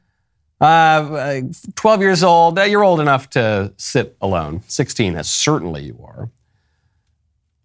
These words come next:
It's okay. The parents can sit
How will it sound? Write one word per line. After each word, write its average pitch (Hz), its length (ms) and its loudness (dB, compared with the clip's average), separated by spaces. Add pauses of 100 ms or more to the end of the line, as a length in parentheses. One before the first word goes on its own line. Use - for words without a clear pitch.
(480)
It's 147 120 -2
okay. 131 380 0 (180)
The 104 80 -6
parents 147 720 -2
can - 220 -10
sit - 340 -4